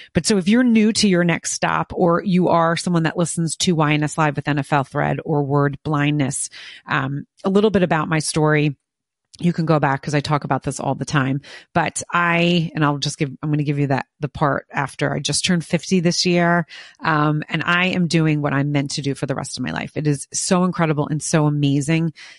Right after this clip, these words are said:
and so exciting, but I'm gonna give you the kind of last number of years when I started the podcast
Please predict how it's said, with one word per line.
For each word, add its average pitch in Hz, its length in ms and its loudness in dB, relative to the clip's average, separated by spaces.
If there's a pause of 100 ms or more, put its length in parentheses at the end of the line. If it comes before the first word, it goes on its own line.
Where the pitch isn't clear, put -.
(140)
and 151 340 2
so 208 300 -2
exciting, 170 640 -2
but - 300 -2 (340)
I'm 175 100 2
gonna 175 160 4
give 175 160 2
you 170 120 4
the 160 60 2
kind 160 200 0
of 143 100 0
last 151 380 -2
number 147 260 2
of 139 120 -2
years - 260 -6
when 147 80 0
I 131 60 0
started 165 480 0
the 190 80 0
podcast 185 640 -2